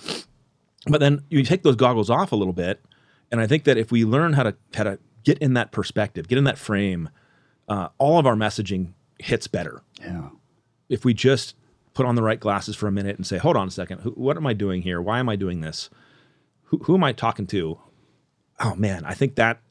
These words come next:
Speaker 1: is what separates the great communicators and the great relationship builders from those who are just out there talking about themselves.
Speaker 2: So is that empathy?
Speaker 1: I think that's definitely part of the game, is
Speaker 2: Yeah.
Speaker 1: understanding somebody else's viewpoint. I think it's more, I think it's just also getting off our own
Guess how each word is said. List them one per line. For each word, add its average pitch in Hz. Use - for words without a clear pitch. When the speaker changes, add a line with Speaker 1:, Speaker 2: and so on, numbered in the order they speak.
Speaker 1:
is 98
what 101
separates 107
the 104
great 104
communicators 101
and 95
the 87
great 104
relationship 110
builders 101
from 98
those 92
who 101
are 87
just 90
out 80
there 82
talking 78
about 73
themselves. -
Speaker 2:
So -
is 90
that 90
empathy? 85
Speaker 1:
I 135
think 196
that's 123
definitely 117
part 90
of 82
the 85
game, 80
is -
Speaker 2:
Yeah. -
Speaker 1:
understanding 98
somebody 90
else's 87
viewpoint. 87
I 196
think 269
it's 202
more, 185
I 143
think 180
it's -
just -
also 180
getting 165
off 247
our 147
own 190